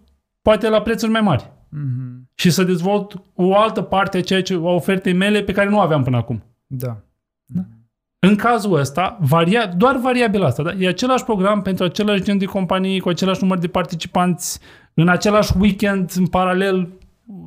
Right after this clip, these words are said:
Speaker 1: toate celelalte variabile sunt acelea, sunt constante. Singura diferență este că un, un client este mai,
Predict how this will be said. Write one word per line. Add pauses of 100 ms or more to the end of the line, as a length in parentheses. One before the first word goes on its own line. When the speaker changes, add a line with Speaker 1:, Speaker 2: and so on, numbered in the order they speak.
(120)
Speaker 1:
toate
celelalte
variabile
sunt
acelea,
sunt
constante. (640)
Singura
diferență
este
că (260)
un,
un
client
este
mai,